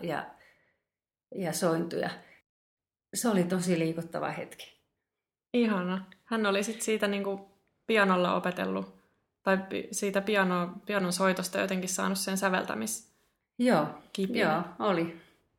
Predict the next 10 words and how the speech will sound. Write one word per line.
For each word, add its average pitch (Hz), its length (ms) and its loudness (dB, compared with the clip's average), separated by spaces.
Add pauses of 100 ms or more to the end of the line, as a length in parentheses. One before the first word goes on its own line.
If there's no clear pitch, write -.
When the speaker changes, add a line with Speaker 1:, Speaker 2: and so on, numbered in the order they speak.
(100)
Speaker 2:
Ihanaa. 214 760 -4 (1300)
Hyvä. 220 280 0 (680)
Hei, 254 100 2
kiitos 254 380 -4
tästä 277 320 -4
jaksosta. 262 580 -2 (360)
Speaker 1:
Kiitos, 214 320 -4
Virve. 214 400 -2 (320)
Speaker 2:
Kiitos, 185 320 -2
Hanna. 196 420 2